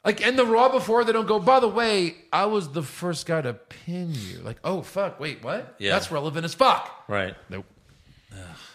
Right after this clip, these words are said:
Speaker 2: Maybe SmackDown.
Speaker 1: Yeah.
Speaker 2: Probably not. All right, fan questions. Kyle Foxon, how long before someone tells Vince the Urban Dictionary definition of slapjack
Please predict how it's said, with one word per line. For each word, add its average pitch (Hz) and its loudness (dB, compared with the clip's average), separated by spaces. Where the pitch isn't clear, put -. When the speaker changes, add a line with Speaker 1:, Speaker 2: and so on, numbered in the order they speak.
Speaker 2:
Maybe 98 -4
SmackDown. 90 -6
Speaker 1:
Yeah. 101 -10
Speaker 2:
Probably 90 -2
not. 80 -14
All 196 8
right, 220 6
fan 220 4
questions. 135 2
Kyle 175 4
Foxon, 180 0
how 175 2
long 175 2
before 156 0
someone 151 -2
tells 143 0
Vince 135 -2
the 123 -6
Urban 127 0
Dictionary 127 -2
definition 123 -4
of 110 -6
slapjack 110 0